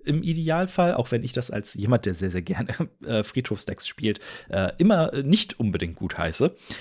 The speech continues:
Aber Release to Memory, äh, arbeitet da wunderbar gegen, gegen diese Strategien und belohnt euch sogar mit einem wahrscheinlich gar nicht so kleinen Board. Ansonsten haben wir dann noch, wenn man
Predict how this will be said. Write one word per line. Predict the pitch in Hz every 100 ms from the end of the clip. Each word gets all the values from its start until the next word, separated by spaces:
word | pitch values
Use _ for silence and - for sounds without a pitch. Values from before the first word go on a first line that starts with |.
| -
Aber | - 131 175
Release | 147 127 160
to | -
Memory, | 131 139 151 143 139 -
äh, | - 104 - -
arbeitet | 127 147 127
da | 104 98
wunderbar | 120 107 87 85
gegen, | - 170 185 165
gegen | 139 143
diese | 127 127
Strategien | 123 - 117 110 110 123
und | - 123 127 339 - -
belohnt | 196 175 170
euch | 101
sogar | 107 107 107
mit | 104 123 -
einem | 101 101 107 - _ _
wahrscheinlich | - - - - - 139 277 165 -
gar | 135 185
nicht | 131
so | - -
kleinen | - - - -
Board. | - - - - - - - - - - - - - -
Ansonsten | 135 165 190 - 160 147 -
haben | 110 135
wir | 143
dann | 131 127
noch, | 131 127 170
wenn | 120
man | 123 120 120